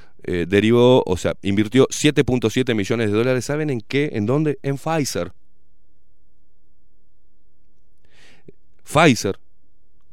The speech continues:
darpa Estados Unidos, Pfizer Estados Unidos, Pfizer dando la tercera dosis, la gente yendo a ponerse la tercera dosis, mezclada con Sinovac, con la China. Entonces, los medios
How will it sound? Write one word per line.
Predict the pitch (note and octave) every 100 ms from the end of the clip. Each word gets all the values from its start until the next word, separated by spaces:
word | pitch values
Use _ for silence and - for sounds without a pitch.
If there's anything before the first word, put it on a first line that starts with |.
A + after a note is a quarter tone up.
| -
darpa | F#2 C#3 D3 A2
Estados | - G2+ F2+
Unidos, | F#2+ G2 F#2+ - -
Pfizer | - A#2 A#2+ G2+
Estados | F2+ F2+ E2 F2
Unidos, | F2 F#2 - - - - -
Pfizer | - A#2 A#2 G2+ G2 - -
dando | G2 A2 G#2+
la | F#2+
tercera | F2 E2+ G2 F2+
dosis, | F#2+ F#2+ F#2 -
la | - E2+
gente | A2 A2+ D2 - -
yendo | A2 F3+ A2+
a |
ponerse | D#2 D#2+ E2 D2+
la | D2+
tercera | D#2 D2+ E2
dosis, | D#2+ E2 - - -
mezclada | - B2 - F3 F3+
con | G2 F#2
Sinovac, | G#2 F#2 F#2+ - - -
con | D#2
la | D2
China. | - B2+ E2 - - - - - - - - - - - - - - - - - - -
Entonces, | A2 A2 A2 G2 F2 - - - - - - - - - - -
los | G2+ G2+ G2
medios | B2 D3 G#2+ G2+